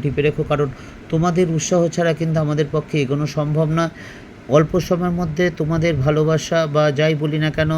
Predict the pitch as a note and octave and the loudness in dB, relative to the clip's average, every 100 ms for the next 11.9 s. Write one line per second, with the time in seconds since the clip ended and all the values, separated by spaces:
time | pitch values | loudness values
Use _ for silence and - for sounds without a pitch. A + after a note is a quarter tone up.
0 | D#3 - - - - C3+ C#3+ D#3 - D#3 | -2 -6 -16 -18 -4 2 4 4 2 0
1 | D#3 - C#3+ D3+ D3+ C#3+ C#3 - D3+ D3 | 0 0 -2 -2 0 2 0 0 -2 0
2 | D3 B2+ C#3+ - D3+ D3 D#3 C#3 C#3 C#3 | 0 0 0 -2 -4 -2 -2 -2 -2 -2
3 | D3 D3 A2+ C#3 D#3 C#3 C#3 C3 D3 C#3 | -2 -2 -2 -4 -2 -4 -4 -4 -4 -2
4 | D3+ D3+ - D#3+ - - - - A#2+ C#3+ | -2 -2 -4 -4 -6 -16 -16 -8 -2 0
5 | B2 C#3+ D3 D#3+ E3+ E3 - C#3+ D#3+ - | 2 0 2 2 2 0 2 0 0 0
6 | D#3 D#3+ - D3+ E3 - D#3 D#3 D3+ C#3+ | -2 -2 -2 -2 -2 -2 -2 0 -2 -4
7 | - D3+ D3 D3+ D#3+ D3 C#3 B2+ C#3+ D3+ | -2 -2 0 -2 -2 0 0 0 0 2
8 | C#3 - - - - C3+ C#3+ D3+ D3 - | 0 -6 -18 -18 -6 0 2 4 4 0
9 | - - - B2+ C#3 E3 E3 C3+ D3+ D3+ | -10 -20 -10 -2 2 2 2 2 0 0
10 | D#3+ D#3+ D#3 - D3+ D3 D3 C#3+ D3 D3 | -2 -2 -4 -2 -2 0 0 0 0 0
11 | D#3 - E3 D#3 E3 D#3+ E3 E3 - | -2 -2 -4 -2 -2 0 0 -2 -4